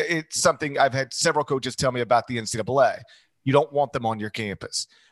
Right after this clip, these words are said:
because they might come to your campus for one reason. Next thing you know, they found A, B, and C.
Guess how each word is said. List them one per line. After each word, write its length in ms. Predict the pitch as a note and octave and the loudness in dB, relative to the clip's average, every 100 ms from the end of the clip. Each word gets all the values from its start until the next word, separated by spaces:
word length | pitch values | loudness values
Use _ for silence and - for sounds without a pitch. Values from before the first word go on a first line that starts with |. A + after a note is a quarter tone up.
| - | -4
because 260 | C#3+ D#3+ | 0 0
they 100 | C#3+ | 0
might 200 | D3 E3 | 0 0
come 180 | F3 A#3 | 0 -2
to 60 | B3 | -2
your 80 | F#3 | -2
campus 320 | F3+ D#3 C3+ | -2 -4 -4
for 120 | C#3+ | 0
one 200 | G#3 C4 | 0 2
reason. 400 | D3 B2 B2 C#3 _ _ - | 0 -2 -4 -10 _ _ -2
Next 180 | G3+ - | 0 2
thing 160 | G3 | 0
you 80 | F3+ | 2
know, 180 | F3+ E3 | 4 4
they 140 | D#3 | 4
found 320 | D3+ D#3+ C#3 C3+ | 0 2 0 0
A, 160 | D#3 | -2
B, 200 | C#3 D3 | -2 -4
and 100 | B2+ | -2
C. 560 | - - F#3+ D3 C3+ | 0 4 4 4 0